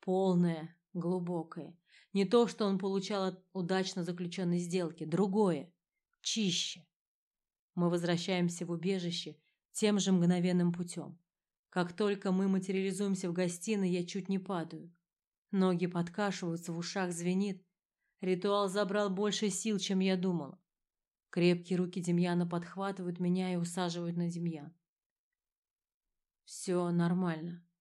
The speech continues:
Он опускается передо мной на колени, и его руки лежат на моих бёдрах. «Всё получилось. Идеально». «А они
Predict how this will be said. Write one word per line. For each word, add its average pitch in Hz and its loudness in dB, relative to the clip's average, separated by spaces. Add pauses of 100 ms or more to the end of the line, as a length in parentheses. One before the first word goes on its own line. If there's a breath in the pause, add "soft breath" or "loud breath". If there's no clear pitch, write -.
(560)
Он 165 0
опускается 170 -2
передо 160 -4
мной 160 -2
на 160 -4
колени, 170 -4 (600)
и 175 -2
его 175 4
руки 190 -2
лежат 170 -2
на 175 0
моих 170 0
бёдрах. 170 -8 (720)
«Всё - 0
получилось. 175 0 (400)
Идеально». 156 -8 (1080)
«А 190 -2
они 190 0